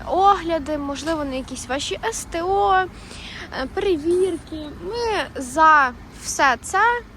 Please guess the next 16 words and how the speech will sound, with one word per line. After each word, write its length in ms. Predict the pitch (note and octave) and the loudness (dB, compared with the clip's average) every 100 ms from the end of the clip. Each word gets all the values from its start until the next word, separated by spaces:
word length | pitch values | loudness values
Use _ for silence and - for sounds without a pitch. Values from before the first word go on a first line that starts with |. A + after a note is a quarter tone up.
| - | -14
ми 200 | D4 D#4+ | -8 -6
ні 160 | D4+ C#4+ | -4 -2
в 40 | |
якому 380 | C4 C#4 B3+ B3+ | 0 0 -4 -8
разі 280 | A3+ A#3 A3+ | -6 -6 -6
не 120 | D4+ | -8
проти. 560 | A4 A#4 A#4 A#4 G#4+ G4+ - - - - - - | -4 2 2 2 -2 -8 -12 -18 -18 -16 -16 -10
Будемо 340 | D#4 D#4+ D#4 C#4 | -6 -4 -4 -4
вас 260 | C#4 - | -4 -8
чекати. 600 | - - B4 B4+ A4+ A4 - D#4+ | -4 4 4 4 -2 -6 -6 -10
Як 160 | D4 | -8
я 60 | D4+ | -8
казала, 400 | C#4+ E4 G#4+ G4 | -4 -2 0 -2
це 160 | - | -8
місто 400 | C4+ F4+ - - | -10 -10 -10 -12
Стрий. 460 | D4 - - G#3 G#3 | -12 -14 -10 -10 -10